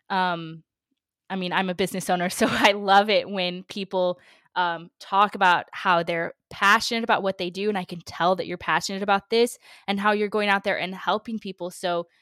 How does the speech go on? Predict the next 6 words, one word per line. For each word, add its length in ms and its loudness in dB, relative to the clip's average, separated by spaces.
congrats 420 4
on 200 2
being 260 -4
full-time. 800 -2
Um, 380 2
just 340 6